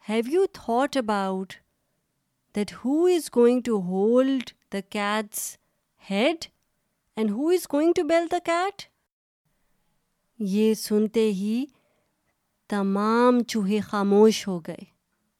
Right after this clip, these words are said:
کسی میں بھی اتنی ہمت نہیں تھی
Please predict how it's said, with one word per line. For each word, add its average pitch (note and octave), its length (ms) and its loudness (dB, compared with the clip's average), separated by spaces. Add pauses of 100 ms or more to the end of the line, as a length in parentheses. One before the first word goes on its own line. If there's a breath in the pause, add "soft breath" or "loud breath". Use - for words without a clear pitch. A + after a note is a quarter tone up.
(1700)
کسی E4 420 4
میں D#4 140 6
بھی B3+ 220 0
اتنی A3 400 2
ہمت G3+ 360 0
نہیں F#3+ 240 -2
تھی A#3+ 280 -6